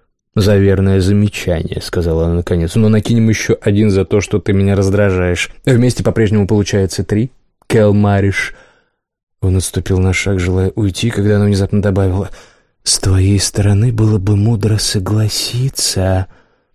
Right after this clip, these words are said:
В ее глазах промелькнуло нечто древнее и непоколебимое, будто она видела что-то, чего он видеть не мог. Он чуть помедлил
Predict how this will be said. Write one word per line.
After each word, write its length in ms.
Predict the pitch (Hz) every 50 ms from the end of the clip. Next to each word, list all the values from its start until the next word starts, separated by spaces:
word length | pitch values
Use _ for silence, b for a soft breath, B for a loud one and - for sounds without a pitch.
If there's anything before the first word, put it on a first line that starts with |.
| b b _ _ _ _
В 60 | 113
ее 140 | 110 104 95
глазах 360 | 104 107 101 110 107 - -
промелькнуло 500 | - 107 98 107 104 - 117 113 101 101
нечто 600 | 101 101 104 117 127 - - - - - 113 - B B B B B B
древнее 460 | 107 92 107 113 113 107 107 107 110
и 140 | - - 110
непоколебимое, 800 | 110 110 107 107 101 - 110 107 110 107 110 127 117 101 92 90
будто 360 | 87 95 92 - - 117 101 B B B B B B _ _ _ _
она 180 | - 104 101 95
видела 340 | 92 101 95 101 98 98 90
что-то, 280 | - - 107 - -
чего 320 | - - - 101 107 - - -
он 180 | 110 98 95
видеть 320 | 90 90 90 90 90 - 95
не 80 | 92
мог. 360 | 90 92 85 - _ - - b b b b b b b b b b _ _ _ _
Он 160 | - 101 92
чуть 200 | - - 95 -
помедлил 640 | - - 101 98 98 104 120 127 123 127 135 131 117